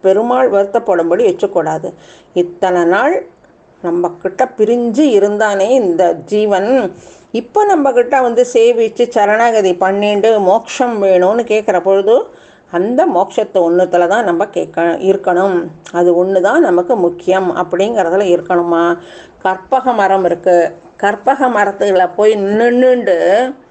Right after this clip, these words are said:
அந்த கற்பக மரத்துக்கிட்ட "எனக்கு இது வேணும், அது வேணும்னு" கேட்கலாமா? தன்னையே தரும் கற்பகம். அதே மாதிரி பெருமாளும் தன்னையே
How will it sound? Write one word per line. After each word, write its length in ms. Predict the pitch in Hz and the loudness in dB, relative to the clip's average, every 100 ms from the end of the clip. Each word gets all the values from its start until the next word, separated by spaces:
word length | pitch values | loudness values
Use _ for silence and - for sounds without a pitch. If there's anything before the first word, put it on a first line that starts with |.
| _ _ _ _ _ _ - - _ _ - | _ _ _ _ _ _ -20 -20 _ _ -6
அந்த 360 | 202 208 196 | -2 0 -2
கற்பக 580 | 196 220 208 202 240 262 | -2 -2 -2 0 0 0
மரத்துக்கிட்ட 540 | 233 214 214 202 196 | 0 -2 0 -2 0
"எனக்கு 360 | 196 196 190 190 | 0 -2 0 2
இது 240 | 196 226 | 4 4
வேணும், 340 | 226 202 196 208 | 4 2 2 2
அது 180 | 196 196 | 2 2
வேணும்னு" 340 | 196 196 202 | 2 2 0
கேட்கலாமா? 720 | 202 196 185 175 202 208 160 165 - - - - _ _ | 0 0 0 0 0 0 -2 -4 -12 -20 -20 -20 _ _
தன்னையே 840 | - 190 214 247 262 269 285 330 285 | -4 -2 2 2 2 2 2 2 2
தரும் 360 | 269 277 320 | 2 2 0
கற்பகம். 600 | 339 208 - 220 220 165 - _ - | 0 -4 -2 -4 -2 -6 -10 _ -10
அதே 300 | 175 202 254 | -2 2 2
மாதிரி 280 | 269 247 269 | 2 2 2
பெருமாளும் 720 | 269 202 240 240 240 269 262 | 2 0 2 2 2 0 -2
தன்னையே 880 | 190 196 233 254 247 277 330 359 | -2 0 0 2 2 2 2 -2